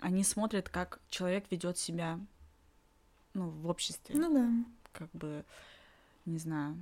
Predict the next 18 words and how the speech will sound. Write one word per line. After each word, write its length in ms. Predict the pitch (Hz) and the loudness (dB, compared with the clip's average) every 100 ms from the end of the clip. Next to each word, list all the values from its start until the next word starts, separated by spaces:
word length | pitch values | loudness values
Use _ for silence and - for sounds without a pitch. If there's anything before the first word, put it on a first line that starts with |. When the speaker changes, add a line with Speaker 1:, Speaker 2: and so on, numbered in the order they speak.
| 214 - | -6 8
Speaker 1:
Ну, 360 | 247 302 269 165 | 12 12 10 10
нет, 400 | 285 320 277 202 | 10 12 12 12
правда, 360 | - 262 190 170 | 6 6 6 4
да, 200 | 175 170 | 4 4
вме-, 220 | 180 202 | 2 0
я 240 | 185 214 | 4 10
н-, 160 | 262 214 | 12 12
я 180 | 185 240 | 8 10
не, 200 | 233 185 | 10 8
не 160 | - 202 | 6 4
хотела 380 | 220 - 330 294 | 4 4 6 6
бы 120 | 185 | 6
з-, 160 | 170 - | 0 -4
вмешиваться, 760 | 175 180 180 170 - 156 - | 2 4 4 4 0 -2 -4
я 140 | 156 156 | -2 -2
это 120 | 156 | 2
недавно 400 | 165 165 165 147 | 2 4 2 -2
поняла. 420 | 147 147 147 147 | -2 -2 0 -2